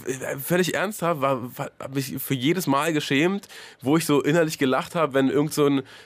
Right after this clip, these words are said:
so ein alter deutscher Rapper so gesagt hat, „Yeah, man, K S one, Respekt an die Dings.“ War ich so, „Pff, alles klar, ihr Penner, wacht mal auf.“ Alter, was für ein Typ.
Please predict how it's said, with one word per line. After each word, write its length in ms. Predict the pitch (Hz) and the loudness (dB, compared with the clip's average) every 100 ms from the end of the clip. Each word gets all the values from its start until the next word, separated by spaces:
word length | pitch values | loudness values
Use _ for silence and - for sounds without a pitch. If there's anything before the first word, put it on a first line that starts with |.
| - - | -20 -8
so 140 | 120 | 0
ein 80 | 127 | 0
alter 320 | - 147 151 | 2 2 2
deutscher 300 | 131 135 147 | 2 2 4
Rapper 240 | 139 151 143 | 2 2 0
so 60 | |
gesagt 180 | 131 127 | 0 -2
hat, 100 | 120 - | -4 -8
„Yeah, 160 | 151 | -8
man, 120 | 135 123 | -6 -6
K 120 | - 139 | -6 -6
S 140 | 127 | -6
one, 280 | 143 156 135 | -4 -2 -4
Respekt 280 | 131 - 156 | -6 -6 -2
an 80 | 135 | 0
die 80 | |
Dings.“ 220 | 139 139 113 - | 2 0 -2 -8
War 80 | - | -4
ich 60 | 120 | -2
so, 120 | 120 | -2
„Pff, 280 | 110 - - | -2 -4 -4
alles 160 | - - | -8 -4
klar, 240 | 139 113 | 0 0
ihr 120 | 110 | 0
Penner, 360 | 110 - 120 110 | -6 -6 -2 -2
wacht 160 | 113 113 | -4 -2
mal 80 | |
auf.“ 240 | 107 135 - - - - - _ _ _ | 0 0 -2 -10 -20 -20 -20 _ _ _
Alter, 240 | - 196 190 | -2 0 2
was 80 | 170 | 2
für 80 | 175 | 0
ein 40 | |
Typ. 340 | 185 220 180 | 0 0 -2